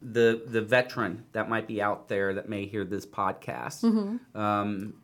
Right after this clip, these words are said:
Speaker 1: any advice that you can give them that might set them up for the same successes that you have found in your life?
Speaker 2: Find your, find your, your people.
Speaker 1: Mm-hmm.
Speaker 2: Don't get me wrong.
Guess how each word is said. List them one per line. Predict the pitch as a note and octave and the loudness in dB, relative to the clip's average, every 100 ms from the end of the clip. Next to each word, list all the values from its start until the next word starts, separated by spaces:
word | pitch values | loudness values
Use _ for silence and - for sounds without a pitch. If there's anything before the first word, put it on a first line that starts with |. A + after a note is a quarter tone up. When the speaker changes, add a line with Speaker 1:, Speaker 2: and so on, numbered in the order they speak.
| - | -4
Speaker 1:
any | C#3+ D#3+ D#3 - _ _ | 0 0 0 -6 _ _
advice | B2+ G#2+ G#2 A2+ A#2 | -8 -8 -2 0 0
that | A#2+ A#2+ | -2 -4
you | A2+ C3 | -2 0
can | B2+ | 0
give | A2 A2 G2+ | 2 0 0
them | G2+ A2 G#2 G2 F#2+ - _ _ | -2 0 0 -4 -6 -12 _ _
that | A2 G#2+ | -4 -2
might | A2+ A2 | -2 -2
set | - A2 - | -2 -6 -4
them | A#2 A#2+ B2 | 0 2 0
up | A2+ G2 - - _ _ _ _ | 0 -2 -4 -16 _ _ _ _
for | - | -6
the | G#2+ | -6
same | - A2+ A2 | -2 -2 -2
successes | A2 - G#2+ - G2 | -6 -4 -4 -4 -6
that | G2 F#2 | -6 -6
you | G2+ F#2+ | -8 -8
have | A#2 F#2+ F2+ - | -6 -8 -8 -10
found | G#2 F#2+ D2 - - _ | -6 -6 -6 -12 -16 _
in | G2 | -10
your | G2 F#2 | -8 -10
life? | C#2+ C#2 - _ _ _ _ _ _ | -12 -16 -20 _ _ _ _ _ _
Speaker 2:
Find | - - G3+ G3+ G#3+ A3 A3 G#3+ A3 - | -20 -6 -2 -2 0 0 0 -2 -6 -8
your, | F#3+ F3+ F3 E3+ E3 F3 F#3 F#3 _ _ _ | -4 -2 -2 -2 -4 -6 -10 -16 _ _ _
find | - G3+ F#3+ | -6 -4 -2
your, | F3+ - _ | -4 -8 _
your | F#3 | -2
people. | F3+ F3 D#3 D#3+ - | -2 -4 -6 -10 -12
Speaker 1:
Mm-hmm. | G2+ G2 G#2 - _ A#3 A3+ | -10 -8 -10 -12 _ -12 -12
Speaker 2:
Don't | G#3 A#3+ | -8 -4
get | G3+ | -2
me | G3 | -2
wrong. | E3+ E3 E3 | -4 -4 -6